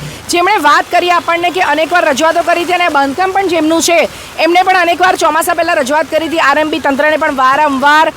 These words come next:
અ, અહીંયાથી રજૂઆત કરવામાં આવી છે. ત્યારે વહેલામાં વહેલી તકે અહીંયા તકેદારીના પગલાં લેવામાં આવે અને કોઈ મોટી હોનારત, અ,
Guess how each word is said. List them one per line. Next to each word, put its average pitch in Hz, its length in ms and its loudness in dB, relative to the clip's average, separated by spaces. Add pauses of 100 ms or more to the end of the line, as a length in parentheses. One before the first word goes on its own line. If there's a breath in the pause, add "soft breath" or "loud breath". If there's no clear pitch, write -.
(380 loud breath)
અ, 254 40 -4
અહીંયાથી 294 380 0
રજૂઆત 285 380 0
કરવામાં 330 320 2
આવી 320 200 -2
છે. 349 120 0
ત્યારે 311 420 2 (340)
વહેલામાં 359 500 2
વહેલી 330 260 0
તકે 330 280 -2
અહીંયા 339 300 0
તકેદારીના 330 520 -2
પગલાં 311 340 0
લેવામાં 320 420 2
આવે 330 100 2
અને 349 180 2
કોઈ 339 160 -2
મોટી 285 420 -2
હોનારત, 330 540 0
અ, 294 320 4